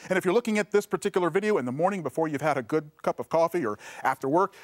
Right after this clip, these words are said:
your brain may not quite be activated. But here's the thing. For the last few moments, you probably weren't thinking of the very first number I told you to not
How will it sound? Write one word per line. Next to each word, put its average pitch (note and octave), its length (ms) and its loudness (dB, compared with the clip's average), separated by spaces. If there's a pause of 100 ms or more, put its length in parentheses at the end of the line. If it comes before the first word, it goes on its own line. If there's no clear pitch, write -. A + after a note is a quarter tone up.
(120)
your F#3+ 160 2
brain F#3 480 0
may E3 160 -2
not E3+ 320 0
quite D3+ 380 -4
be D#3+ 320 -6
activated. G2+ 500 -6 (760)
But E3+ 100 -4
here's - 320 -2
the D3 80 -8
thing. C#3 340 -6 (460)
For F#3+ 100 -6
the C#3 80 0
last A#3+ 360 -2
few F#3 120 -4
moments, G#3+ 800 -4
you F#3+ 160 0
probably C#3 840 -2
weren't G3 380 0
thinking D3+ 800 -2
of C#3+ 140 0
the D3 60 -6
very C#3+ 200 0
first - 420 -2
number B2+ 280 -2
I A#2+ 100 -4
told C#3 400 -2
you G#2 200 -16 (200)
to - 140 -6
not B2+ 320 -2